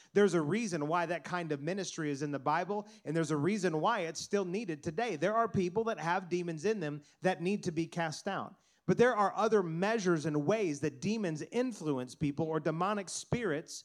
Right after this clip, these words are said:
influence people to keep them bound.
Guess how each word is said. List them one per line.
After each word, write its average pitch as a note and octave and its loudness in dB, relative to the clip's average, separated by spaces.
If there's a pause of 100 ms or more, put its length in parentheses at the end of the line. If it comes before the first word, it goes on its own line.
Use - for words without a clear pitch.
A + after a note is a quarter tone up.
(340)
influence E3 4
people C3+ -6 (340)
to G3+ 0
keep D#4+ 0
them F#3 -2 (140)
bound. C#3+ 2